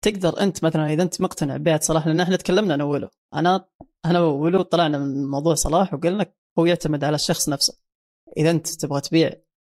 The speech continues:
صلاح، توزع ال-، الميزانية على باقي الفريق، روح. وزي ما قلت أنا، ممكن تجيب سون وكين، يصير عندك ميزانية في الوسط محترمة، إنك تجيب ثلاثة من توتنهام وكلهم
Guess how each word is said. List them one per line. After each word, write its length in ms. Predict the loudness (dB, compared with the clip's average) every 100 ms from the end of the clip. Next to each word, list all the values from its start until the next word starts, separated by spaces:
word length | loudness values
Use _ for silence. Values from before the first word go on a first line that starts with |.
| _
صلاح، 260 | -2 -2 0
توزع 380 | 0 0 0 0
ال-، 580 | -2 -4 -4 -6 -8 -12 _
الميزانية 400 | 0 2 2 2
على 100 | 2
باقي 180 | 0 0
الفريق، 360 | 0 0 0 2
روح. 300 | 0 0 _ _ _ _ _ _ _
وزي 840 | -2 2 2 2 0 -4 -2 0 0
ما 120 | 0
قلت 220 | -2 -2
أنا، 120 | -2
ممكن 400 | -2 -4 -4 -4 -4 _ _ _ _ 0
تجيب 160 | 0
سون 300 | 2 0 2
وكين، 420 | 0 0 0 0 -6 _
يصير 180 | -4 0
عندك 340 | 2 0 0 -2
ميزانية 320 | 0 2 0
في 80 | -2
الوسط 320 | -2 -2 -6
محترمة، 480 | -6 -2 0 2 0
إنك 160 | -2
تجيب 200 | -4 -2
ثلاثة 240 | 0 0 0
من 80 |
توتنهام 380 | -4 -2 0 0
وكلهم 520 | 0 -4 -2 0 -2